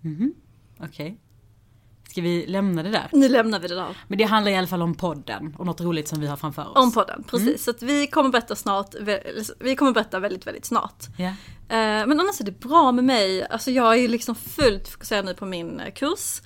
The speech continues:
Speaker 1: Mm.
Speaker 2: Min influencer marketing kurs som jag släpper nästa vecka.
Speaker 1: Oj,
Speaker 2: Och
Speaker 1: det är nästan som du släpper ett album.
Speaker 2: Ja, men det är lite så som
Speaker 1: <laughs>
Speaker 2: lansering. Och jag har ju inte fattat hur stort detta är.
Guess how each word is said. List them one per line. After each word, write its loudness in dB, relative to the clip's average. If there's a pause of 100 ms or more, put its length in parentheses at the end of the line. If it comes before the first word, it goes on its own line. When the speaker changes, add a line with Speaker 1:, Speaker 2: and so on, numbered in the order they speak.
Speaker 1:
Mm. 0 (140)
Speaker 2:
Min -4
influencer -6
marketing -4
kurs -4
som -4
jag -4
släpper -8
nästa -8
vecka. -6
Speaker 1:
Oj, -2
Speaker 2:
Och 0
Speaker 1:
det -8
är -4
nästan -4
som -4
du -2
släpper -4
ett -14
album. -4
Speaker 2:
Ja, 8
men 12
det 8
är 6
lite 0
så 4
som 0
Speaker 1:
<laughs> 4
Speaker 2:
lansering. 2 (400)
Och 6
jag 10
har 2
ju 2
inte -2
fattat -6 (460)
hur -10
stort -6
detta -12
är. -14